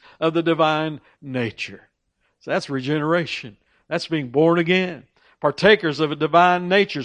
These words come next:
partakers of a heavenly inheritance, partakers of eternal life. <laughs> For all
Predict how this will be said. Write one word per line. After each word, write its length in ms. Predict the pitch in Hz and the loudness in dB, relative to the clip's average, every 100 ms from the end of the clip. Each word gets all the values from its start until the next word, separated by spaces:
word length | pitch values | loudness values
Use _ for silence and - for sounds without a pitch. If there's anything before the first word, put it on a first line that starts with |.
| - | -6
partakers 720 | 160 - - 240 - 170 - - - | -6 -2 4 4 6 0 0 -8 -2
of 100 | 170 | 2
a 140 | 160 | 2
heavenly 560 | 139 208 254 254 254 - - - | 4 4 4 2 0 -2 -8 -4
inheritance, 960 | 196 165 127 277 262 185 - 190 - - - | 0 0 4 8 8 6 0 -4 -4 -14 -6
partakers 760 | - 190 - 247 269 196 196 - - - | 2 2 6 6 6 4 0 -2 -10 -2
of 140 | 190 | 0
eternal 400 | 196 170 226 226 | 2 2 4 6
life. 380 | 247 269 190 120 _ _ _ _ - | 6 6 2 0 _ _ _ _ -10
<laughs> 520 | 160 - _ - _ | -10 -10 _ -20 _
For 120 | 156 - | -8 2
all 640 | 185 240 254 262 262 - | 6 8 8 6 2 0